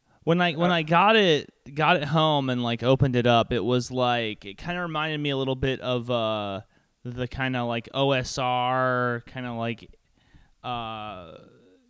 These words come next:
Speaker 1: book Carcosa, you know? Everybody is so bonkers for Carcosa. And, uh, becau-, but, but because it's a hex crawl, and it,
Speaker 2: Yeah.
Speaker 1: it's like a hex crawl in a waste.
Speaker 2: Yeah.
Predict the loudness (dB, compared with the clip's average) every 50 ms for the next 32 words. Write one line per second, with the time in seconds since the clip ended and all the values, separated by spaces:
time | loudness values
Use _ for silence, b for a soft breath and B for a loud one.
0 | _ -20 -20 -16 -4 0 2 2 2 0 -6 -8 -6 -6 -6 -6 -2 0 2 2
1 | 2 2 0 -2 -2 -2 -2 -4 -8 -10 -8 -4 -2 0 0 2 2 2 2 0
2 | 0 2 2 2 0 0 0 0 0 0 2 2 0 0 -2 -4 -4 -4 -6 -4
3 | -4 -6 -6 -4 -4 -4 -4 -2 -2 -2 0 0 -2 -2 -4 -6 -6 -6 -8 b
4 | b b b b b b b b b _ -6 -4 -2 -2 -2 -2 -2 -2 -2 0
5 | 2 2 2 2 2 0 0 -2 -4 -6 -6 -6 -6 -6 -4 -2 -2 0 0 0
6 | 0 0 0 0 -2 -4 -2 -4 -4 -4 -2 0 -2 -2 -2 -6 -6 -2 -2 -2
7 | 0 -2 -4 -8 -6 -6 -6 -6 -4 -2 0 0 0 0 -2 -6 -8 -6 -6 -6
8 | -6 -6 -8 -8 -10 -10 -4 0 2 2 2 2 0 -2 -2 -2 -2 -2 -2 -2
9 | -4 -4 -8 -12 -14 -18 b b b b -4 -2 -2 -2